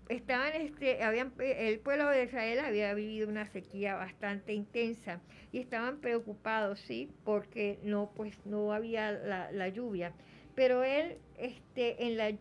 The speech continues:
este, tiene la fe plena y cuando aparece esa nubecilla, que es el presagio de, de la, de la, de la lluvia, de la vida, el presagio de la vida nueva,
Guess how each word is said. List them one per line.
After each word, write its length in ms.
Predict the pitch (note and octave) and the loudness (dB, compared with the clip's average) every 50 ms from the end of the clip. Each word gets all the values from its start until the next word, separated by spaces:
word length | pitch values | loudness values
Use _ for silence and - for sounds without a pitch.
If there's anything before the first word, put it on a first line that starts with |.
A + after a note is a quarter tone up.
| - - | -4 -4
este, 640 | A3+ A3+ A3 - - - - A#3+ G#3+ G#3+ G#3+ - - - - - - - - | -2 -2 -2 -4 -10 -6 -2 -2 0 0 -2 -4 -8 -16 -20 -20 -20 -14 -4
tiene 340 | - C#4+ C#4+ C#4 C4+ C#4 C#4+ | 0 2 4 4 4 2 2
la 140 | C#4+ C4 - | 2 0 -2
fe 200 | - - B3+ B3 | -2 -4 -4 -4
plena 600 | - - C#4+ C#4 C#4+ C#4 C4+ B3 A3+ G#3+ G#3+ A3 - - - - - - - - | -2 -4 -2 0 2 2 2 0 0 -2 -2 -4 -8 -16 -20 -20 -20 -20 -12 -8
y 100 | - B3+ | -8 -8
cuando 460 | - - B3+ B3 A#3 A3+ A#3+ A#3 - - | -4 0 0 0 2 0 0 -2 -2 -2
aparece 540 | A3+ A#3 A3+ A#3+ A#3 B3 C4 D4 D4 E4 D4+ | -4 -4 -2 -2 0 2 2 0 0 -2 -2
esa 220 | D4+ - C#4+ D#4 | -2 -2 -4 -4
nubecilla, 840 | D#4 D#4 D4+ C#4 C#4 C#4+ D4 - - C#4+ C#4 B3+ G#3+ G#3+ G#3 G3+ G#3 | -4 -2 -2 0 0 -2 -2 -2 -2 -2 -2 0 0 -2 -2 -2 -4
que 160 | - A3+ A3 | -4 -4 -4
es 80 | A3+ C#4 | -2 -2
el 120 | D4 D4 | -4 -4
presagio 540 | D4 B3 B3 - - A3+ A#3 C4 C#4+ C#4 B3+ | -4 -6 -6 -4 -2 -2 -2 -2 0 0 2
de, 340 | B3+ B3+ A#3+ A#3 A3+ G#3+ G#3+ | 2 2 0 0 -2 -2 -2
de 160 | G#3+ G#3 G3+ | -2 -2 0
la, 280 | G3+ G3 F#3+ G3 F#3 | 0 0 -2 -2 -4
de 220 | - G#3 G#3+ G#3 G3+ | -4 -4 -2 -2 0
la, 280 | G3+ G3 F#3+ F#3+ G3 - - - - - - - - | 0 0 -2 -2 -4 -6 -12 -20 -20 -20 -18 -4 0
de 140 | A3 A#3 | 2 4
la 140 | A3+ G#3+ G#3+ | 4 4 2
lluvia, 400 | G#3 F#3+ C4 C#4 C4 B3+ A#3 G#3 | 2 0 0 -2 0 2 2 2
de 100 | A3+ G#3+ | 4 4
la 160 | G#3 G3+ G3+ | 4 4 4
vida, 480 | G3+ A#3 B3 C4 G#3 G#3 F#3+ F#3+ G3+ - - - - - | 2 2 0 0 2 2 0 0 -2 -6 -12 -18 -8 -6
el 120 | G#3+ G3+ | -6 -4
presagio 480 | - F#3+ F3+ - G#3+ G3+ A3 A#3+ B3 A#3+ | -4 -6 -6 -4 -4 -2 -2 0 0 0
de 160 | A#3 A3 G#3 | 0 0 0
la 100 | G3 F#3 | 0 -2
vida 260 | G3 G#3+ G#3 A3+ A3+ | -2 0 0 0 0
nueva, 520 | A3+ A#3+ C4 C#4 C4+ A#3 G#3 G3 G#3 A3 | 0 0 0 2 2 2 2 0 -2 -2